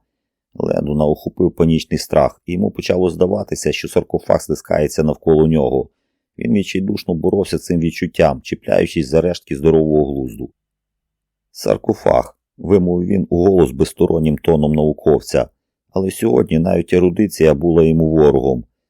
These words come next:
Слово «саркофаг» походить від грецького «сарк», що означає «плоть»,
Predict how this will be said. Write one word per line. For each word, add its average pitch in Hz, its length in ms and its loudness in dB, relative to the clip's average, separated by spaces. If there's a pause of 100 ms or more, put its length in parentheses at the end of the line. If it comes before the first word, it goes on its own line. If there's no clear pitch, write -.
(140)
Слово - 400 0
«саркофаг» - 680 0
походить 85 500 0
від 78 100 -4
грецького 82 500 0
«сарк», - 400 2
що - 200 -6
означає 87 500 2
«плоть», 78 480 2